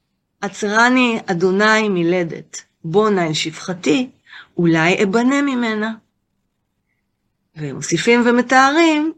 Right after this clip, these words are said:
את התנוחה. כשתנוחת הנשים זו על זו, השפחה עם הראש שלה, בין הרגליים של אשתו של המפקד, סרינה, היא נגזרת לגמרי מדברי רחל, תראה איזה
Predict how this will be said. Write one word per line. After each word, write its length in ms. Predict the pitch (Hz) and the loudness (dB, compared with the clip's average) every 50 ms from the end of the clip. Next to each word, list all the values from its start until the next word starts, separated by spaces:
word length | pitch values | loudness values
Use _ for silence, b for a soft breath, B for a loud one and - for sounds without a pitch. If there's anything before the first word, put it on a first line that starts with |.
| _ - | _ -8
את 120 | 180 175 202 | -4 -2 -2
התנוחה. 600 | 190 180 180 208 208 208 202 202 - 220 196 156 143 - - _ _ _ _ _ b b b b b | -4 -2 -2 0 2 2 2 0 0 0 2 0 0 -2 -10 _ _ _ _ _ b b b b b
כשתנוחת 680 | - - 208 180 170 180 180 175 175 - 277 311 302 302 | -4 -2 -2 -2 -2 -2 -4 -4 -2 0 0 0 0 0
הנשים 640 | 196 180 180 180 - - - 359 359 311 302 302 294 _ - | -2 -2 -2 -2 -2 0 0 0 0 -2 -4 -6 -10 _ -14
זו 320 | 170 160 175 220 233 240 | -12 -6 -2 2 2 4
על 180 | 226 196 196 196 | 4 2 0 -2
זו, 480 | 175 147 147 165 160 156 175 226 370 427 - _ _ _ _ _ _ _ _ _ _ _ _ _ _ _ _ _ - | -4 -6 -6 -6 -6 -4 -4 -6 -6 -8 -12 _ _ _ _ _ _ _ _ _ _ _ _ _ _ _ _ _ -12
השפחה 580 | 170 - - 196 180 - - 175 233 202 165 120 - - _ - | -10 -8 -8 -8 -8 -10 -6 -2 0 0 0 0 -4 -10 _ -8
עם 180 | 185 196 202 | -4 -4 -2
הראש 340 | 190 175 185 202 185 - - | -2 -2 -2 -4 -4 -4 -4
שלה, 380 | 208 196 208 208 226 294 349 349 320 - _ _ _ _ | -4 -4 -2 -2 0 -2 -2 -4 -6 -10 _ _ _ _
בין 240 | - 160 220 240 240 | -8 -6 -6 -4 -2
הרגליים 580 | 226 202 185 185 185 208 220 226 214 202 190 175 | -2 -2 -2 -2 0 0 0 0 0 0 -2 -4
של 320 | 160 - 208 180 165 156 - - _ _ _ _ _ _ - | -6 -6 -8 -8 -8 -10 -12 -16 _ _ _ _ _ _ -10
אשתו 300 | 180 170 - - 202 190 | -10 -8 -4 -2 -2 -2
של 180 | 180 - 175 151 | -2 -2 -4 -6
המפקד, 500 | 143 143 - 147 151 - - 294 311 311 | -6 -8 -10 -10 -6 -2 2 2 2 2
סרינה, 560 | - - 156 160 170 185 214 285 311 339 359 370 370 _ _ _ _ _ _ _ _ _ _ _ _ _ _ - | 0 -2 -4 -2 -2 -2 -2 0 0 -2 -2 -2 -6 _ _ _ _ _ _ _ _ _ _ _ _ _ _ 2
היא 100 | 208 214 | 2 4
נגזרת 600 | 233 220 196 208 175 175 185 175 165 175 196 220 | 4 4 2 2 2 4 4 4 4 2 2 0
לגמרי 460 | 247 233 208 196 170 165 170 208 233 | 0 0 2 0 0 0 0 0 0
מדברי 540 | 233 240 208 254 240 185 180 170 180 185 180 | 0 0 0 -2 -2 -2 -2 -4 -4 -4 -4
רחל, 280 | 185 180 180 180 330 359 403 427 392 - | -6 -8 -6 -4 -2 -2 -2 -2 -4 -6
תראה 240 | - 180 170 196 202 | -6 -4 -2 -2 -2
איזה 260 | 233 226 294 285 285 | -2 -2 -4 -4 -6